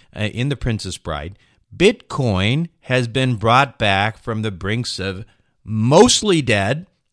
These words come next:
several times over because of what it represents. It is something, in fact, noble. It represents the ultimate storage of value. It has all the traits of gold,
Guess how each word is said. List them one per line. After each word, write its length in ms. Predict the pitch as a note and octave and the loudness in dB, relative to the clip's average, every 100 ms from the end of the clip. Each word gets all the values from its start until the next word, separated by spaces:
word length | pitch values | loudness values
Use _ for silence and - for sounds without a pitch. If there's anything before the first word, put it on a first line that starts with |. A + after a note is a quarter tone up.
| _ | _
several 540 | - - F3 F#3 G#3 | -8 2 4 4 2
times 420 | E3 D#3 C#3 A#2 | 2 0 0 0
over 280 | G#2+ F#2 F#2+ | -2 -2 -6
because 440 | F#2 F#2+ - G#2+ F#2+ | -8 -10 -6 -8 -8
of 140 | E2+ | -10
what 300 | F2+ F#2 - _ | -8 -8 -8 _
it 260 | C3+ C#3 - | -2 -2 -6
represents. 880 | A2 A2 - F#2+ E2 G#2+ E2+ - - | -4 -4 -4 -10 -4 -4 -4 -10 -12
It 160 | A#2 B2+ | -6 -2
is 220 | D#3 C3+ | -2 -4
something, 460 | - F#2+ F#2 F2 | -2 -2 -2 -6
in 100 | F2 | -8
fact, 380 | E2 G2+ F2+ - | -6 -6 -6 -6
noble. 520 | F#2+ G#2 G2+ G2 D#2+ - _ _ _ - | -4 -2 -2 -4 -6 -12 _ _ _ -12
It 100 | A#2 | -2
represents 640 | C3+ C3+ C#3+ A2+ C3+ C3+ | 0 0 -2 0 0 0
the 180 | - D3 - | -6 -10 0
ultimate 600 | C#3+ F#3+ - F#3 E3 D#3 | 2 2 0 0 2 0
storage 680 | - - D3 C3+ C3 C3 - | -4 -4 -2 0 0 -4 -6
of 140 | G#2+ F#2 | -6 -6
value. 840 | G2+ C3 B2+ C3 C3+ B2+ C3 B2+ - _ _ | -6 -2 0 2 0 -2 -2 -4 -8 _ _
It 120 | G#2 | -4
has 180 | G#2+ - - | -4 -4 -4
all 280 | D3 F3 F3+ | 0 2 2
the 140 | D#3+ | -2
traits 640 | - - C#3+ C3+ - - - _ - | -4 -2 -2 -2 -6 -10 -10 _ -12
of 200 | G#2+ G#2 | -10 -6
gold, 640 | A#2+ C3+ B2+ C3+ G#2 | -2 0 0 -2 -6